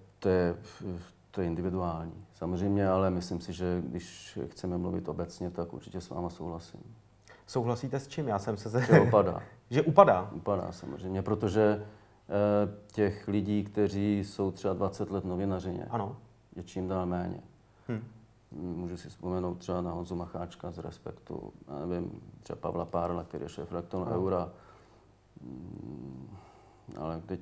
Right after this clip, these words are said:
Speaker 1: teď zrovna vzpomenu třeba Bohuš Pečenka z Reflexu,
Speaker 2: To jsou, dá se
Speaker 1: Jirka
Speaker 2: říct,
Speaker 1: Kubík třeba v Mladé frontě.
Speaker 2: stále stejné tváře, které vlastně vyzrávají, ale, eh, žádné nové tváře tím pádem nevidíte?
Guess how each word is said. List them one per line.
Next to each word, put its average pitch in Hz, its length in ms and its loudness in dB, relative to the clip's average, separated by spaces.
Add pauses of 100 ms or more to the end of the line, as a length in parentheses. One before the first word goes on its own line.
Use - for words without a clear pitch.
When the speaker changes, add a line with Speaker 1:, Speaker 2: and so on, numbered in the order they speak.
Speaker 1:
teď 87 240 -8
zrovna 87 400 -4
vzpomenu 90 540 -6
třeba 90 180 -2
Bohuš 87 320 0
Pečenka 92 640 -2
z - 140 -12
Reflexu, 87 760 -4 (1500)
Speaker 2:
To 117 80 0
jsou, 151 180 2
dá 143 140 8
se 143 140 2
Speaker 1:
Jirka 101 220 6
Speaker 2:
říct, 98 80 4
Speaker 1:
Kubík 95 440 4
třeba 92 460 4 (200)
v - 20 -12 (480)
Mladé 87 260 0
frontě. 87 500 -4
Speaker 2:
stále 123 380 6
stejné 135 420 2
tváře, 127 400 6
které 127 300 4
vlastně 127 300 2
vyzrávají, 120 680 4
ale, 117 380 6 (500)
eh, 107 40 0
žádné 113 320 4
nové 120 320 8
tváře 117 360 6
tím 123 180 -2
pádem 120 240 6
nevidíte? 135 580 -2